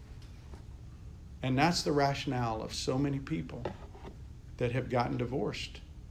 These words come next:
Now listen, divorce is not the unpardonable sin. But I can promise you this, you will have a litany of consequences going down that road that you can't unpack.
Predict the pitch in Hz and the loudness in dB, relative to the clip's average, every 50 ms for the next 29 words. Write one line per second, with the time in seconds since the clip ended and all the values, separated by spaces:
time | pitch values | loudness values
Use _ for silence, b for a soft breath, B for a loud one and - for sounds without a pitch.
0 | - - B B B B B - 156 175 220 254 247 - 160 147 143 139 127 156 | -12 -12 B B B B B 8 12 12 12 12 12 12 10 10 10 10 10 12
1 | 185 233 240 - - 156 123 117 143 151 175 196 190 185 165 156 151 151 151 - | 12 12 10 10 8 6 6 8 8 8 8 8 6 6 8 8 8 8 8 6
2 | - 170 175 170 160 143 127 131 120 - - 185 190 165 123 113 - - - - | 6 6 6 8 6 4 4 2 0 0 0 2 2 2 2 0 -4 -6 -8 -10
3 | - - - - - - - - - - - - - - - - - B B B | -12 -12 -14 -14 -12 -12 -12 -12 -12 -12 -12 -12 -12 -12 -12 -12 -12 B B B
4 | B B B 151 143 139 175 214 214 - 190 156 - - 190 190 214 214 196 - | B B B 10 12 12 12 12 12 10 6 6 8 8 8 8 8 8 6 6
5 | - 190 165 143 127 160 185 185 135 113 - - - - - - - - B B | 6 6 4 6 8 8 8 8 6 4 0 -2 -6 -6 -8 -8 -10 -12 B B
6 | B B B B B - 127 143 185 233 233 226 185 165 147 135 143 160 156 160 | B B B B B 0 6 8 10 12 12 12 12 12 10 8 6 8 10 10
7 | 156 147 143 135 - - - - - - 143 143 139 131 131 131 135 143 190 240 | 12 10 10 8 4 0 -8 -10 0 6 8 8 8 8 6 4 8 12 12 12
8 | - 165 170 156 147 139 131 127 127 - - 160 156 156 147 - 131 - - 123 | 12 12 12 10 10 10 10 8 6 6 6 6 6 8 6 4 0 0 -2 -4
9 | 113 107 113 - 117 107 107 - - 131 123 120 117 110 120 117 117 113 113 113 | -4 -2 -4 -4 -4 -4 -6 -4 -2 0 2 2 2 2 2 2 2 2 2 0
10 | 110 113 120 113 107 107 110 113 120 127 131 139 139 151 156 180 180 - - 208 | 0 0 0 0 2 0 -2 -4 -4 0 0 2 4 4 4 4 2 2 2 4
11 | 208 202 185 175 - 180 170 170 160 - 185 214 202 135 120 - - - | 4 4 2 2 2 2 4 4 4 2 0 0 0 0 -2 -4 -8 -12